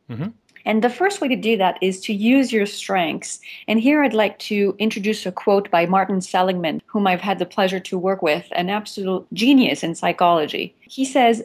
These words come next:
Speaker 2: "When well-being comes from engaging our strengths and virtues, our lives are imbued with authenticity." So if we use our strengths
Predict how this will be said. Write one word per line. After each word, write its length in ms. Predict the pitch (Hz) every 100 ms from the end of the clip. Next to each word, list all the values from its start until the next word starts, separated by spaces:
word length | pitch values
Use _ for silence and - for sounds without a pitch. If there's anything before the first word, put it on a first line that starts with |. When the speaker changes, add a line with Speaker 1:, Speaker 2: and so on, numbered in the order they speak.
| -
Speaker 2:
"When 240 | 214 226
well-being 540 | 233 294 311 277 233 220
comes 300 | 233 214 214
from 180 | 202
engaging 540 | 180 170 185 208 214 196
our 100 | 165
strengths 480 | - - - 190 -
and 240 | 190 185
virtues, 640 | 190 196 - 165 156 156 -
our 140 | 185
lives 440 | 185 175 185 208 196
are 120 | 165
imbued 600 | 165 156 175 196 208 196
with 180 | 185 185
authenticity." 1000 | 185 190 170 - 202 202 - - - - _ _ -
So 260 | - 214
if 260 | 202 214 -
we 80 | 226
use 420 | 208 254 370 370
our 160 | 277 226
strengths 880 | - - 233 208 156 113 - -